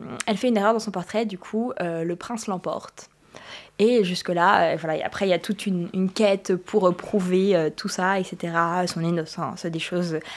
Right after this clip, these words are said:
assez diverses. Et ce que j'ai beaucoup aimé, c'est du coup le titre, parce que je n'ai pas encore dit. C'est An Enchantment of Ravens de Margaret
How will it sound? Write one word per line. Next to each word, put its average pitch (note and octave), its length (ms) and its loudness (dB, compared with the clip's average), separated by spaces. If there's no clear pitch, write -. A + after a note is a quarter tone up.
assez F#3 200 0
diverses. G3+ 480 0
Et A#3+ 180 6
ce - 80 -4
que - 100 -4
j'ai G3 80 6
beaucoup G#3+ 280 2
aimé, A3 180 6
c'est G#3 140 -2
du F#3 120 2
coup A#3 200 0
le F#3+ 180 4
titre, - 540 -2
parce - 100 -12
que G#3+ 60 2
je F3+ 80 2
n'ai F#3 100 6
pas A#3 120 4
encore G#3+ 240 4
dit. A#3 240 2
C'est - 340 4
An G3 60 6
Enchantment A3 680 4
of F#3+ 100 -2
Ravens B3 560 2
de G#3 160 6
Margaret G3 400 6